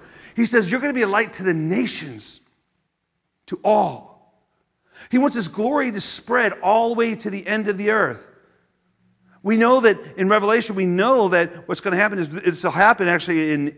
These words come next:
in, in the, on the, um, Sermon on the Mount. Jesus says, you know, they ask, "When is this gonna happen?" Well, when the gospel gets spread all the way, on all languages, no.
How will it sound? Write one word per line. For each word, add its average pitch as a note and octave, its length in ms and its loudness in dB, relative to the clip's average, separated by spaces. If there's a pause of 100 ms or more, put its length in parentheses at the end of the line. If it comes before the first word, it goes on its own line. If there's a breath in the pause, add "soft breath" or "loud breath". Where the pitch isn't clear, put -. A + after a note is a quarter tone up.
in, B2+ 400 -6 (100)
in C3+ 100 -6
the, B2 720 -8
on C3 140 -4
the, B2 260 -6
um, A2 300 -10 (760 soft breath)
Sermon G#3+ 300 0
on E3+ 140 -4
the C#3+ 80 -4
Mount. C#3+ 400 2
Jesus C3+ 320 -12
says, C3 340 -4 (320 soft breath)
you D#3 80 -8
know, C3 220 -6 (240)
they D3+ 140 4
ask, D#3+ 200 0
"When F#3+ 140 0
is F#3 80 -4
this F#3 160 -6
gonna E3+ 140 -2
happen?" F3 280 -4
Well, C#3+ 320 -6
when D3 160 -6
the C#3 60 -4
gospel F#3 440 -2
gets F#3 220 -10
spread C#3 380 -6 (100)
all F#3 400 -4
the F#3 80 -4
way, E3 320 0
on A#2 160 -8
all F#3+ 380 0
languages, C#3 560 -2
no. A2+ 280 -8